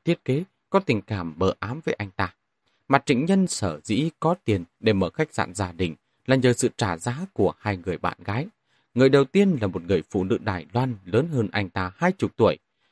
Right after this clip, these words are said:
Nghe đâu là họa sĩ, cô ta chi tiền xây khách sạn. Khách sạn sắp cất mái thì hai người chia tay. Người thứ hai là một phụ nữ người Thẩm Quyến, làm nghề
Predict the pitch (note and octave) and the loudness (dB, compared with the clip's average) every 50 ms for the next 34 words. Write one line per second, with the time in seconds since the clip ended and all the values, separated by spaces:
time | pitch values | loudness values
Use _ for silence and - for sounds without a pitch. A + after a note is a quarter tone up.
0 | _ - - F#3 G3 E3+ F#3+ F#3 E3+ C3 G2 E2+ - G2+ E2+ F2+ - - - C3+ | _ -4 2 2 4 6 6 4 4 4 0 -2 0 -2 -2 -2 -2 -4 -2 -2
1 | E3+ G3+ A3+ _ _ _ _ _ _ - - C3 - B2 A2+ - - A2 G#2 - | -2 -2 -4 _ _ _ _ _ _ 2 2 2 4 4 0 0 -2 -4 -4 -2
2 | - A2+ G2+ E2+ D#2+ D2 - - G2+ F#2+ - - C3+ - - - G#2+ F2+ - _ | 0 0 0 0 -2 -8 -8 -6 -6 -6 -4 -4 -6 -4 -4 -4 -4 -4 -6 _
3 | _ _ _ _ _ _ _ _ _ - - C3+ B2 - B2 F#2 E2+ E2+ - - | _ _ _ _ _ _ _ _ _ -2 -2 0 0 2 0 0 0 -2 -4 -4
4 | C#3 - _ - C3+ - - A#2+ A#2 A2+ C#3 F3+ G3 _ _ _ _ - A#2 A#2 | -6 -4 _ -2 -2 -2 0 -4 -2 -2 -2 -4 -6 _ _ _ _ -2 -2 -2
5 | A#2+ C#3 C3+ A2+ F#2+ G2 E2+ - _ - - G#2 F#2 F2+ - G2 G2 F#2+ _ _ | 0 -2 -4 -2 0 -2 -2 -2 _ -6 -6 -6 -6 -4 -4 -6 -6 -6 _ _
6 | _ _ _ _ _ _ _ _ - A#2+ C3+ C#3 - G3+ G#3 E3 D3+ E3 F3 E3+ | _ _ _ _ _ _ _ _ 4 6 6 6 6 2 0 0 0 0 0 0
7 | D3 _ _ _ _ - B2 B2+ A#2 A#2 A#2 - - - B2 A#2 A#2 B2 D3+ F3+ | -2 _ _ _ _ 2 2 4 4 4 2 2 2 2 2 2 4 2 0 0
8 | E3+ A#2+ G#2+ F#2+ F2 _ - G#2 E2+ D2 D#2 - - A#2+ B2 D3+ F#3 A3+ A#3 _ | 0 2 0 0 0 _ -4 -6 -6 -6 -10 -6 0 2 2 2 2 -2 -6 _
9 | _ _ _ _ _ - G#2 G2+ G2+ F#2 E2 D#2+ F2+ F2+ E2+ | _ _ _ _ _ -6 0 0 0 0 0 0 0 0 0